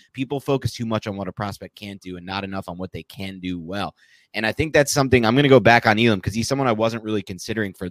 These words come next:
for those reasons. Like, I was like, "Oh, you know, he can't, he has, has trouble tackling. Is he a complete prospect?" But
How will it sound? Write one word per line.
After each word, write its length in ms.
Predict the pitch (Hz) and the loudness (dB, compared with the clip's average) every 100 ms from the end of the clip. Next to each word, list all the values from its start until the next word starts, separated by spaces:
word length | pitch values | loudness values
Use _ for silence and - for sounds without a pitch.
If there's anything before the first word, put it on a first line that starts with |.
| - | -10
for 160 | - 107 | -10 -4
those 300 | 139 127 104 | 0 0 0
reasons. 400 | 131 117 92 92 | 0 -2 -4 -10
Like, 140 | 92 | -8
I 40 | |
was 120 | 90 98 | -8 -10
like, 80 | |
"Oh, 140 | 104 98 | -10 -10
you 120 | 95 | -10
know, 180 | 92 90 _ _ - | -10 -12 _ _ -18
he 80 | 101 | -6
can't, 220 | 127 113 | -4 -4
he 160 | 120 | -2
has, 100 | 110 | -2
has 320 | 107 110 113 - | 0 0 -2 -2
trouble 320 | 117 104 101 | -2 -2 -2
tackling. 480 | 101 95 - 95 92 | -2 -2 -4 -10 -14
Is 100 | 90 | -8
he 120 | 98 | -8
a 40 | |
complete 380 | - 90 104 92 | -8 -12 -12 -10
prospect?" 460 | 98 98 - 82 - | -10 -10 -10 -12 -8
But 160 | 98 | -8